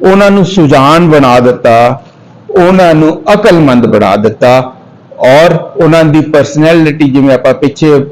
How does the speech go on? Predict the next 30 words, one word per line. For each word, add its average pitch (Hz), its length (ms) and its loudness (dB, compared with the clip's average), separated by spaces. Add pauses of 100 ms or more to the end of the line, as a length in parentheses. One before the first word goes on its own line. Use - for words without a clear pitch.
(140)
ਪਾਤਸ਼ਾਹ 131 360 0
ਦੀ 123 140 0
ਤੁਕ 120 300 -4 (120)
ਵਿਚਾਰੀ 117 500 0
ਹੈ 147 320 0 (320)
ਕਿ 160 60 0
ਉਹਨਾਂ 165 480 0
ਦਾ 139 180 0
ਤਨ 170 580 0 (880)
ਸੋਹਣਾ, 190 640 -2
ਮਨ 160 580 0
ਸੋਹਣਾ, 147 540 0
ਸੁੰਦਰ 139 500 0
ਹੋ 113 180 -2
ਗਿਆ 117 400 0 (460)
ਔਰ 143 160 2
ਉਹ 139 100 0
ਸਭਨਾਂ 196 520 0
ਨੂੰ 208 320 0 (520)
ਭਾਉਣ 131 400 2
ਲੱਗੇ 104 280 -2
ਨੇ। 117 120 0
ਇਹ 143 200 0
ਸਾਹਿਬ 147 320 0
ਸੱਚੇ 135 340 -4
ਪਾਤਸ਼ਾਹ 110 480 -2
ਦਾ 123 240 -2 (120)
ਅੱਜ 127 140 -2
ਦਾ 117 200 0
ਫਰਮਾਨ, 120 580 0